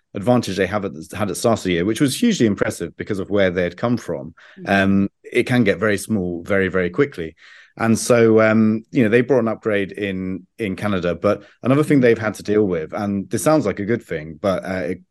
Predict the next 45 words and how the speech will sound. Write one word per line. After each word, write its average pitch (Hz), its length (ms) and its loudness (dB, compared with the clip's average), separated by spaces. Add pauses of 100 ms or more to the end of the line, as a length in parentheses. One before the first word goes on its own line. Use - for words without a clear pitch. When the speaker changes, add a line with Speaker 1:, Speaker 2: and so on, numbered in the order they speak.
(240)
Speaker 1:
results 104 460 -4
in, 92 180 -4
in 98 140 -8
quite 107 180 -2
a 92 60 -2
lot 90 180 0
of, 87 180 -2 (320)
uh, 92 200 0
moving 95 380 0
parts, 104 300 -2
is 85 80 -8
that 90 100 -10
they've 95 200 -4
shifted 101 400 -2
factory 85 520 -8
from 92 360 -6 (200)
the - 60 -10
factory 120 320 -2
where 101 220 0
they 92 360 -4 (160)
designed 101 520 0 (100)
and 90 280 -8 (140)
originally 92 320 -4
built 85 280 2
that 87 200 -8
car 85 300 -10
at - 40 -14
the 76 80 -18
start 120 260 0
of - 40 -18
the 82 80 -10
year 82 220 -8 (260)
to - 80 -8
this 101 160 -4
brand 123 420 0
new 107 220 0
spectacular 98 580 -8
factory, 92 600 -8
um, 90 360 -8 (300)
on 110 140 -2
the 104 80 -2
same 110 360 2
plot - 240 -4
of 90 100 -6
land. 87 460 -4